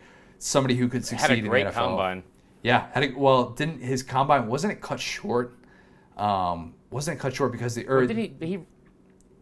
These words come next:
Speaker 2: oh, am I thinking of the other Florida receiver? Who ran, like, the, the,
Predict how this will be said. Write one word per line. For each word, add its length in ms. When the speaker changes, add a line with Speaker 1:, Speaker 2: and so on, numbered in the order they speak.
Speaker 2:
oh, 380
am 100
I 100
thinking 240
of 60
the 120
other 220
Florida 300
receiver? 460
Who 140
ran, 200
like, 160
the, 140
the, 180